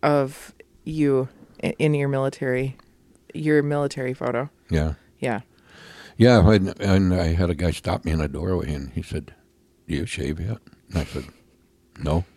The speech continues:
Speaker 2: He said, "Well, I think you'd better start now." <laughs> So, but
Speaker 1: You're
Speaker 2: I got
Speaker 1: like
Speaker 2: over there, and I got influenced by a lot of people, you know, and,
Speaker 1: Yeah.
Speaker 2: and, uh, it just so happened I got put in a room with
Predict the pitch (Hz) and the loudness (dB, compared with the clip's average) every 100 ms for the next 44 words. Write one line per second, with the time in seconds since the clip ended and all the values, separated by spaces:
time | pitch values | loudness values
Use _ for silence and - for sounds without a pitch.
0 | _ - _ - _ 113 - 82 82 92 | _ -20 _ -20 _ -4 0 0 0 0
1 | 82 67 - 69 60 - 69 69 - 67 | -4 -4 -6 -6 -6 -8 -6 -6 -8 -10
2 | 69 - - - - _ _ _ - - | -10 -4 -4 -4 -20 _ _ _ -12 -12
3 | - - 202 - - - - 80 - 85 | -14 -6 -6 -6 -16 -10 -4 -4 -4 -8
4 | - _ _ - - - _ _ - 101 | -10 _ _ -20 -20 -20 _ _ 0 4
5 | 151 139 135 113 107 110 107 107 95 101 | 6 8 8 6 6 6 6 4 4 4
6 | 98 92 92 - 90 82 80 85 78 - | 4 2 0 0 0 2 2 2 0 0
7 | 90 82 80 80 73 80 90 76 160 156 | -2 0 -2 -2 -2 0 0 -2 -2 -4
8 | 139 - - 85 76 76 73 73 65 - | -6 -10 -6 -4 -2 -2 -4 -6 -10 -16
9 | _ _ _ _ _ - _ _ _ _ | _ _ _ _ _ -20 _ _ _ _
10 | _ - 87 73 73 - 85 85 - 78 | _ -12 -8 -6 -8 -10 -4 -2 0 0
11 | 87 104 85 78 82 78 - - _ _ | 2 2 2 -2 0 -2 -6 -18 _ _
12 | _ _ _ _ - - - _ - 80 | _ _ _ _ -8 -8 -14 _ 0 0
13 | 78 71 90 78 69 | 0 0 0 0 -2